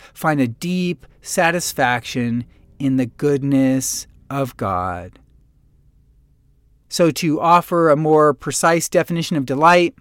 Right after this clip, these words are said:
according to the Evangelical Dictionary of Theology, it is, quote, "to bend towards, to be inclined towards an object or person, or to take pleasure in,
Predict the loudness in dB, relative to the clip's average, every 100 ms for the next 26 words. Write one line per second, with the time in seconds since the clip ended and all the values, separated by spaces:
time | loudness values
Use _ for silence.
0 | _ _ _ _ _ -20 -16 -4 4 4
1 | 4 0 -4 -2 0 0 0 2 0 0
2 | -4 -4 -4 -2 -2 0 2 4 2 -2
3 | -4 0 4 6 6 4 -2 -12 -20 -20
4 | _ _ 2 6 8 6 2 -2 2 4
5 | 6 6 6 6 8 8 6 0 -6 -18
6 | -6 -4 0 0 0 -2 0 2 2 0
7 | -4 2 4 6 6 4 0 -6 -12 _
8 | _ _ -20 -20 -8 -2 2 0 -2 -8
9 | -8 -10 -10 -10 -14 -20 _ _ _ _
10 | _ _ _ -8 -6 -4 2 0 2 6
11 | 6 6 0 -4 -10